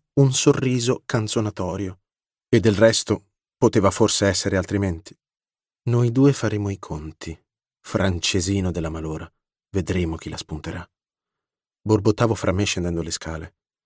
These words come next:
Non riuscivo ancora a raccapezzarmi proprio come se mi avessero dato una bastonata in testa. L'aria fresca mi ha un po' rinfrancato. Dopo qualche minuto, quando ho cominciato a vederci un po' più chiaro, mi si sono presentati nettamente alla mente due pensieri.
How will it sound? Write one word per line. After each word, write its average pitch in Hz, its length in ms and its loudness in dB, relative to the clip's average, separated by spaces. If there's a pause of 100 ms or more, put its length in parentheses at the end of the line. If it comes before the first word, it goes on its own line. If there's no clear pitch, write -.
(420)
Non 165 140 8
riuscivo 185 460 6
ancora 139 300 4
a - 20 4
raccapezzarmi 143 840 2
proprio 156 380 4
come 135 180 0
se 123 140 -2
mi 123 100 -2
avessero 113 380 -4
dato 113 240 -4
una 104 160 -2
bastonata 110 440 -6
in 92 120 -6
testa. - 500 -12 (760)
L'aria 127 340 4
fresca - 580 -6 (220)
mi 104 140 0
ha 90 40 2
un 92 140 0
po' 90 120 -6
rinfrancato. - 720 -10 (680)
Dopo 135 300 6
qualche 143 300 4
minuto, 107 500 -2 (180)
quando 90 300 0
ho 90 60 -2
cominciato 92 440 -4
a - 20 0
vederci 90 380 -4
un 85 80 -8
po' 87 160 -10
più 85 160 -12
chiaro, - 460 -10 (560)
mi 143 120 6
si 156 120 4
sono 175 220 6
presentati 135 540 4
nettamente 151 760 4
alla 120 140 2
mente 135 420 0
due 110 180 0
pensieri. - 600 -8